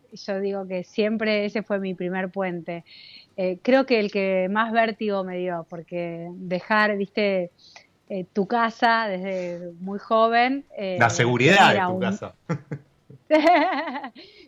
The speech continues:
Speaker 1: Sí, la seguridad, este, el confort, o por ahí,
Speaker 2: Ujú.
Speaker 1: ¿no? Yo creo que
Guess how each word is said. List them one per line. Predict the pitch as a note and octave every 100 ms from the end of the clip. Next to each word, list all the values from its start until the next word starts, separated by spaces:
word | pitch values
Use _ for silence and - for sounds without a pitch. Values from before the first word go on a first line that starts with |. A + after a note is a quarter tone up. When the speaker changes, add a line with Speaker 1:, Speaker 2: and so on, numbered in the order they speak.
| _
Speaker 1:
Sí, | - F#4 C#4+ A3 G#3
la | A3+
seguridad, | A#3 B3 A#3+ A#3+ C4 C#4 C4 A3+
este, | G#3 - G#3 G3 F#3+ F#3 G3+ B3+
el | A3
confort, | G3+ F#3+ F#3 B3 B3 A#3 G3+
o | F#3+
por | F#3 F#3
ahí, | F#3 G3+ G#3+ G#3 F#3
Speaker 2:
Ujú. | F#3+
Speaker 1:
¿no? | G#3 G#3 G#3+ G3+
Yo | - A3+
creo | B3+ B3+
que | A3+ G#3+ G#3